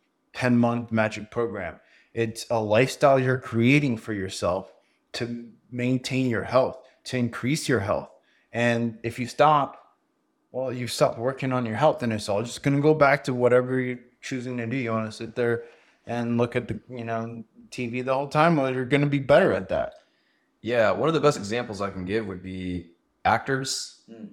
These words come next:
Speaker 2: that get really fit for a role.
Speaker 1: Oh.
Speaker 2: And then as soon as they shoot the movie, they let themselves go again, and they look and feel terrible
Speaker 1: Uh-huh.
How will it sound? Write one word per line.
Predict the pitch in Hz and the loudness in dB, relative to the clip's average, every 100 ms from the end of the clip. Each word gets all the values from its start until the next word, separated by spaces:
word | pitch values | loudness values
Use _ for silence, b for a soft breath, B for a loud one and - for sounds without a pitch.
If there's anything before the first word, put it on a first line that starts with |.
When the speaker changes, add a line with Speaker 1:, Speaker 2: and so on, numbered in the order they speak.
| _ | _
Speaker 2:
that | - 98 90 - - - | -2 0 0 -4 -16 -4
get | 113 | -2
really | 98 95 | -2 -6
fit | - 117 - | -6 -6 -2
for | 98 | -2
a | 87 | -2
role. | 92 104 90 - _ _ - | 0 -2 -4 -12 _ _ -20
Speaker 1:
Oh. | 92 92 85 - | -14 -14 -14 -12
Speaker 2:
And | 90 95 | -6 -2
then | 98 | -2
as | 87 | -4
soon | 123 123 | -6 -6
as | 104 | -2
they | 107 98 90 85 - | 0 0 0 -4 -8
shoot | - - - | -12 -8 -2
the | |
movie, | 104 151 101 95 - b b b b b | 2 2 0 -4 -8 b b b b b
they | - | -2
let | 110 117 | 0 0
themselves | 110 113 104 | 0 0 2
go | 139 127 | 6 6
again, | 104 104 | 4 -2
and | 104 - _ _ _ _ _ _ | -6 -10 _ _ _ _ _ _
they | 95 | 0
look | 104 117 | 0 0
and | 110 | 2
feel | 113 | 4
terrible | 135 123 104 98 101 - | 6 4 2 0 -2 -6
Speaker 1:
Uh-huh. | 110 110 | -14 -12